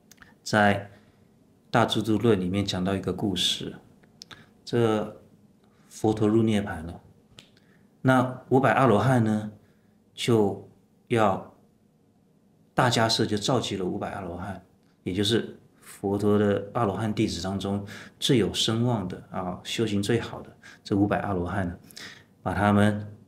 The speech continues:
都集中到七叶窟去，要把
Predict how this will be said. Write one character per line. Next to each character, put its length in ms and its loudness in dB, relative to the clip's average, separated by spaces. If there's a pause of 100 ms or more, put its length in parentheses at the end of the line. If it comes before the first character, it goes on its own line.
都 320 2
集 220 -2
中 180 2
到 280 -4
七 300 -2
叶 120 2
窟 260 -4
去， 460 -4 (1080)
要 160 2
把 340 -8